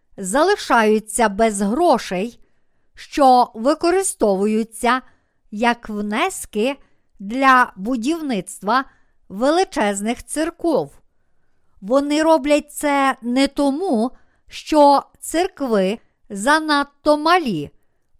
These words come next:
але тому, що хочуть забрати гроші в своїх послідовників. Виготовлення золотих тельців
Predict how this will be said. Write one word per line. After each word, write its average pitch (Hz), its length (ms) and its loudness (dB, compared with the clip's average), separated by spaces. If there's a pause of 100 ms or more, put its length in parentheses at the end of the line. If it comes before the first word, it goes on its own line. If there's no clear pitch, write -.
але 240 300 2
тому, 254 540 0 (220)
що - 280 -2
хочуть 320 680 -2
забрати 226 840 0 (220)
гроші 262 800 0 (280)
в - 100 -18
своїх 294 680 -2 (280)
послідовників. 277 1300 -2 (1120)
Виготовлення 320 1400 0
золотих 269 640 -2
тельців 277 800 -4